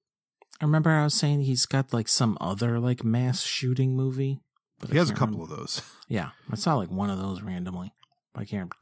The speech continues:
Speaker 1: couldn't tell you
Speaker 2: Did you say it was
Speaker 1: anything about it.
Speaker 2: Rampage?
Speaker 1: Mm, that sounds right.
Speaker 2: <laughs>
Speaker 1: But
Speaker 2: Yeah.
Speaker 1: yeah, I couldn't even, I feel like that was just, like, a scrolling through T V, and I was like, "Oh, what's this?"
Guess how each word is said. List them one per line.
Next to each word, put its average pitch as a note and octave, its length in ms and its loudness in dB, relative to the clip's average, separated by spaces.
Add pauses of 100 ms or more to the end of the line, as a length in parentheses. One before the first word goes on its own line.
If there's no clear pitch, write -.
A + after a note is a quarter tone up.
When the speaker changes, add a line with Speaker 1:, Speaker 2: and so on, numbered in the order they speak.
Speaker 1:
couldn't F#2+ 200 -4
tell F#2+ 140 -4
you F#2 200 -8 (560)
Speaker 2:
Did - 80 -4
you G#3 40 2
say G3+ 60 4
it F3+ 60 4
was A2 100 2
Speaker 1:
anything F2+ 160 -4
about G2 60 -2
it. A#2 40 0
Speaker 2:
Rampage? D3+ 600 -2 (760)
Speaker 1:
Mm, F3 360 0
that F#3+ 160 2
sounds F2+ 280 -4
right. F2+ 220 -6 (500)
Speaker 2:
<laughs> - 480 -4 (1800)
Speaker 1:
But - 240 -6
Speaker 2:
Yeah. C#3+ 180 -12
Speaker 1:
yeah, G#2+ 140 0
I G2+ 60 -2
couldn't B2 200 2
even, F2+ 140 -4
I F#2 40 -10
feel A2+ 140 -2
like F#2+ 140 -4
that G#2 160 -2
was G#2 100 -4
just, - 180 -6
like, D#2+ 140 -8
a G2+ 60 -8
scrolling F#2 520 -4
through F2 140 -8
T G2 240 -6
V, F2+ 300 -6
and F2 100 -6
I F2+ 40 -6
was - 140 -10
like, - 240 -12
"Oh, F#3+ 280 -10 (500)
what's - 280 -12
this?" - 440 -10